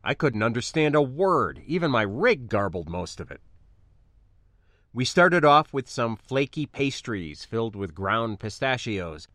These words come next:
sticky with some sort of honey-like sweetener. Actual honey was exceedingly expensive and rare in space. It was hard to keep bees when you didn't have any flowers. But on settled worlds, it was possible to find at affordable prices.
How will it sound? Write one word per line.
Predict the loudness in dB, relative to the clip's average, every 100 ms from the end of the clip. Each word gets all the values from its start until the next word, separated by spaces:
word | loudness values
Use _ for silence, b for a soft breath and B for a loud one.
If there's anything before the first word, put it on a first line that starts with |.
| _ B B
sticky | -12 -2 -2 0 -2 -2
with | -4 -6
some | -14 -2 0 0
sort | 0 2 2
of | -2
honey-like | -2 0 0 0 -2 -4
sweetener. | -6 -4 -4 -6 -10 -14 _ _ _ -20 B B B B B
Actual | 2 2 0 2 2
honey | 4 2 4 2
was | 4 2 0
exceedingly | -4 -4 -2 2 2 2 -2
expensive | -4 -2 0 0 0 -2 2
and | 2 0 2
rare | 4 4 4 0
in | -6
space. | -10 0 2 4 0 -4 -14 b b b
It |
was | -4 2
hard | 4 4
to | 0
keep | -4 -4 0
bees | 0 2 0 -2
when | -4 -4
you | 0
didn't | -2 0
have | -4 -4
any | -8
flowers. | 2 4 4 2 -4 -6 b b b b b 2
But | 4
on | 4
settled | 2 2 2 2 -2
worlds, | -2 2 0 0 -4
it | -4
was | 0 -2 -2
possible | -4 -4 -4 -6 -6
to | -8
find | -2 -2 0 -4
at |
affordable | -10 -6 -4 -4 -6 -6
prices. | 0 0 0 -8 -16 -20